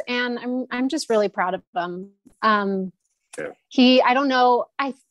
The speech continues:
Speaker 1: feel like you might follow each other, but, um, he did a post when he went back. And the day he went back, he had quite the juxtaposition of, um, people that they,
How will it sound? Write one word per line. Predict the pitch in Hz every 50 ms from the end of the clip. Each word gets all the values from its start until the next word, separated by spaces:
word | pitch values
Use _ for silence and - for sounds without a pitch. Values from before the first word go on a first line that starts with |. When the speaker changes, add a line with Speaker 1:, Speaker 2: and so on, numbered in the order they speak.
| _ _ -
Speaker 1:
feel | 320 320 277
like | 233 220 196 -
you | 208 196
might | 196 190 190 175 -
follow | - 196 190 190 190 190
each | 190 190 - -
other, | 190 185 202 220 220 -
but, | - 214 - -
um, | - 233 226 220 208 196 196 _ _ - - - - - - -
he | 277 262
did | 240 277 277 262
a |
post | 254 254 - - 240 220 214 214 - - - - - - _ _ -
when | 226 214 214
he | 208 220 208
went | 202 202 185 - -
back. | 190 185 175 170 170 180 _ _ - _ _ _ _ -
And | 220 220
the | 214 208
day | 190 226 240 269
he | 262 311 320
went | 311 285 - -
back, | - 170 170 165 240 240 _ _ _ _ _ _ _ _ _ _ _ _ _ _ _ _ _ _ _
he | - - 269 269
had | 247 214 262 240 247 240 233 233 214 233 208 - - _
quite | - - - 262 269 302 302 254 - - - - -
the | 240 254 240
juxtaposition | 196 262 247 240 - - 214 190 247 214 202 214 202 - 220 214 220 226 233 - - -
of, | 220 208 202 202 196 190 190 - - - - -
um, | 220 196 185 185 180 180 175 180 247 - _ - - _ _ _ _ _ _ _ _ _ _ _ - -
people | - 262 233 240 254 233 226 226 226 226 226 233 233 226 -
that | 240 226 214 -
they, | 220 214 202 202 202 202 202 202 202